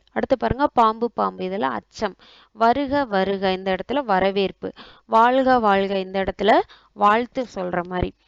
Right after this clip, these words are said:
அடுத்து பாருங்க, "என்னே இதன் பெருமை", இதை நாம வியந்து நாம சொல்றோம். ஓகேவா?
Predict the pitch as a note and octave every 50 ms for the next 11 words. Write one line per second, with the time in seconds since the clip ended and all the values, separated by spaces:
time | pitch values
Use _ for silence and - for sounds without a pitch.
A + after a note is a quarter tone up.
0 | _ _ - A3+ A3+ A#3 C4 A3 A#3 A#3 B3+ C#4+ C#4+ A#3+ A3+ A3+ A#3 B3+ C4+ C#4
1 | C#4+ C#4+ D4 D4+ C#4+ A#3+ A3 - A3+ C4 D#4 F#4+ - - - _ _ _ _ _
2 | - B3 A#3+ A3+ A#3 A3+ G#3 G3 F3+ - - _ _ _ _ _ _ - A#3+ C4
3 | C#4+ D#4+ F4 D4 A#3+ G#3+ G#3 A#3 D4+ F4 E4 A#3 G3+ B3 C4 C4+ D4+ D#4+ D#4 D#4+
4 | D#4 E4 F4+ F4 C#4 A#3 G#3 G3 G3+ B3 D#4 F#4 - - - B3+ A3 G3 F#3 F3
5 | F3+ F3+ - _ _ _ - G#3+ G#3+ - - C#4 D4 C#4 B3